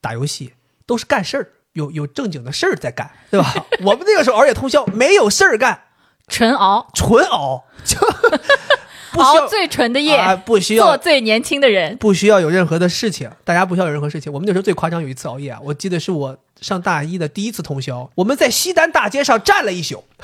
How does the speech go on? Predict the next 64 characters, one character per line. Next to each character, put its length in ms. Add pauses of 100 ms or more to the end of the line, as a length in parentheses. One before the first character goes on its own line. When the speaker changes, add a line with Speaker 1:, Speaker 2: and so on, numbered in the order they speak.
(120)
Speaker 1:
<laughs> 380
Speaker 2:
不 80
是， 160
我 120
现 160
在 140
觉 160
得 100
我 120
们 120
这 80
个 120
有 100
点 160
走 220
偏 280
了， 140
我 140
们 100
说 160
的 80
是 140
年 280
轻 200
时 120
候 140
的 140
事 160
儿， 160
不 180
是 180
说 220 (220)
智 260
力 220
缺 260
陷 240
的 100
人 220
做 180
的 80
事 180
儿。 40
Speaker 1:
啊。 80
<laughs> 20
就 120
问 180
你 80
够 160
不 60
够 100
疯 180
狂， 380
Speaker 2:
不 180
是， 120
Speaker 1:
我 80
们 120 (300)
Speaker 2:
不 160
疯 240
狂， 260
我 120
觉 100
得 60 (200)
有 100
点 220